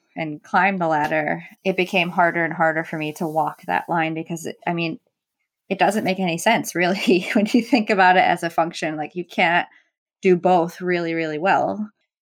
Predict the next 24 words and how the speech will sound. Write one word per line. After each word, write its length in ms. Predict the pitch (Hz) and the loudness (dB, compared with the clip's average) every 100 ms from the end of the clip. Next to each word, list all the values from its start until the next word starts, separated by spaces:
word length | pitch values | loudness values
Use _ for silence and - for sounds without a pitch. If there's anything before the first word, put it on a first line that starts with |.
| _ _ _ - | _ _ _ -4
The 120 | 202 | -4
first 380 | - 214 208 - | 0 0 0 -4
C 240 | 175 196 | -2 0
E 60 | 180 | 2
O 100 | 185 | 2
that 140 | 170 | 2
I 140 | 160 156 | 0 0
worked 360 | 160 165 - | -2 -4 -6
for 560 | - 156 143 85 180 170 _ _ _ _ _ _ _ _ _ _ | -12 -6 -4 -4 -6 -12 _ _ _ _ _ _ _ _ _ _
had 180 | 190 170 | -4 -2
made 160 | 175 | -2
an 160 | 170 156 170 | -2 0 2
offhand 540 | 175 - 196 180 180 | 2 0 -4 -4 -4
comment 440 | - 165 165 147 | -2 0 0 -4
that 200 | 160 - - _ _ _ _ | -4 -6 -6 _ _ _ _
he 120 | 185 | -6
needed 300 | 180 180 170 | -4 -2 -2
me 160 | 175 170 | -2 -2
to 80 | 165 | -2
be 100 | 151 | -2
more 200 | 156 160 | -2 0
like 180 | 160 156 | 0 -2
a 80 | |
cheerleader 800 | 151 - 165 160 151 143 143 170 | -6 -2 0 0 -2 0 0 -2